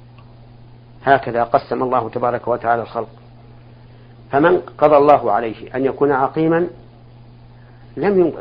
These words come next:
لم يمكن أن يكون ذا ولادة، ومن قضى الله عليه أن يتأخر أو أن تتأخر ولادته أي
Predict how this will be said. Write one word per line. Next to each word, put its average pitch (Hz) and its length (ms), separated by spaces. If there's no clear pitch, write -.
لم 160 220
يمكن 139 300
أن 113 120
يكون 117 420
ذا 135 120
ولادة، 123 400
ومن 165 260
قضى 147 220
الله 131 260
عليه 117 340
أن 123 60
يتأخر 131 680
أو 120 180
أن 120 120
تتأخر 123 720
ولادته 123 680
أي 127 240